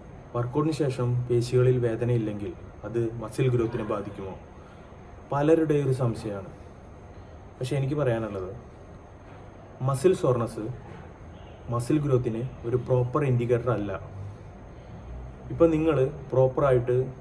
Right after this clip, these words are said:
റെസ്റ്റും പ്രോപ്പർ ന്യൂട്രീഷനും പ്രോപ്പർ വർക്കൗട്ടും ഇതെല്ലാം കറക്റ്റ് ആണെങ്കിൽ you will be make muscle growth. അതുകൊ-, അതുകൊണ്ട് നിങ്ങൾ പേടിക്കണ്ട,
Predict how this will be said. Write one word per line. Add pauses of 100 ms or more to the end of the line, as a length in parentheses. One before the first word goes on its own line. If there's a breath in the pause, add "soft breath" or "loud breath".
(840)
റെസ്റ്റും (920)
പ്രോപ്പർ (120)
ന്യൂട്രീഷനും (720)
പ്രോപ്പർ
വർക്കൗട്ടും (640)
ഇതെല്ലാം
കറക്റ്റ്
ആണെങ്കിൽ (640)
you
will
be (120)
make (260)
muscle
growth. (1600)
അതുകൊ-, (100)
അതുകൊണ്ട് (760 loud breath)
നിങ്ങൾ (100)
പേടിക്കണ്ട,